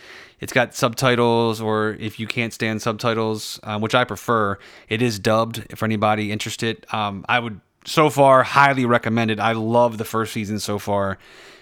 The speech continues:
It's super creepy. It's got, like, a, you know, it's got a,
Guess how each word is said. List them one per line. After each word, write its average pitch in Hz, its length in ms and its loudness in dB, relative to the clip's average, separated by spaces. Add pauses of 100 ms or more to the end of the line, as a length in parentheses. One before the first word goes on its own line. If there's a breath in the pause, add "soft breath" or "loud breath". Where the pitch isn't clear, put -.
It's 117 160 -2
super 143 320 2
creepy. 127 600 2
It's 117 140 -4
got, 123 240 2
like, 120 180 2
a, 113 360 0 (640 soft breath)
you 127 80 -4
know, 117 200 2
it's 110 120 -4
got 127 160 2
a, 120 60 -2